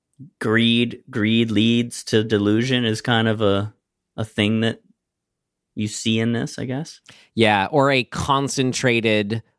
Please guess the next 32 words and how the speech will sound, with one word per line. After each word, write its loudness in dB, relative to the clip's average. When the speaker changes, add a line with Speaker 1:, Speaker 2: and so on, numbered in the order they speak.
Speaker 2:
unhealthy 0
form -4
of 0
that, 0
like, -6
emotionality. -2
You -6
know, 0
it's 2
Speaker 1:
Right. -2
Speaker 2:
like, -6
getting -2
funneled -4
and 0
Speaker 1:
Yep. -2
Speaker 2:
like, -6
coming -2
out 0
in -6
a -4
way -2
that's -8
just, -14
like, -12
you -10
know, -8
you -14
know, -12
not -8
good -8
all 0
around. -4